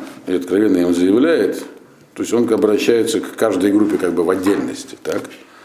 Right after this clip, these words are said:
из этих трех. Э, то есть те, которые говорили, ну, э, что все будет в порядке, несмотря на то, что вы отвергаете пророчество, или все будет в порядке, несмотря на то, что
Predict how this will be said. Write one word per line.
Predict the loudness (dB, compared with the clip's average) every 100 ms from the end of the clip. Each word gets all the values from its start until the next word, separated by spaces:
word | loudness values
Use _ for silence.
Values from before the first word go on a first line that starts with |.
| -18
из | -14
этих | -12 -8
трех. | 0 0 0 -10 -18 -20 -20 -20 -20 -20 -20 -20 -20 -10
Э, | -2 0 2 0 -2 -4 -8
то | -4
есть | -2
те, | 0
которые | 0 4 4 4
говорили, | 4 4 4 4 4 2 -2 -10 -2
ну, | 0 0 -4 -12 -12
э, | -6 -2 0 0 -2 -6 -12
что | -4 -2
все | 0 2
будет | 2
в | 0
порядке, | 0 2 0 -2 -8 -10 -14 -20 -20 _
несмотря | -8 -4 -2
на | 0
то, | -2
что | 0 -2
вы |
отвергаете | 0 -2 0 0 0 0
пророчество, | 2 2 0 -2 -12 -10 -10 -12 -18 -20 -20 -20 -20 -20 -20 -16 -4
или | 0 2
все | 0 0
будет | 2 0
в | 0
порядке, | 0 0 -2 -6
несмотря | -6 -4 -2 0
на | 0
то, | 0
что | -2 -2 -2 -2 -4